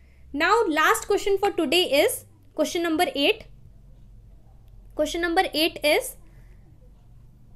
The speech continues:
"We reached the port, the storm came on." तो इसका आंसर क्या होगा? As soon as starting होगा। As soon as,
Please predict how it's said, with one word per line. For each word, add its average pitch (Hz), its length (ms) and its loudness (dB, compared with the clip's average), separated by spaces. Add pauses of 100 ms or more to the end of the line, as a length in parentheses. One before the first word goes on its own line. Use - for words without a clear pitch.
(800)
"We 349 100 4 (200)
reached 339 440 0
the 320 60 2 (100)
port, 285 300 -2 (600)
the 311 100 -4
storm 330 360 2 (120)
came 277 200 -2 (120)
on." 202 140 -12 (760)
तो - 60 -10 (140)
इसका 370 200 -4
आंसर 359 300 -2
क्या 339 140 2
होगा? 320 240 2 (680)
As 330 160 -2
soon 349 480 -2 (180)
as - 180 -8 (300)
starting 226 360 -4
होगा। 214 280 -8 (600)
As 302 340 0 (220)
soon 339 340 0 (120)
as, 208 280 -6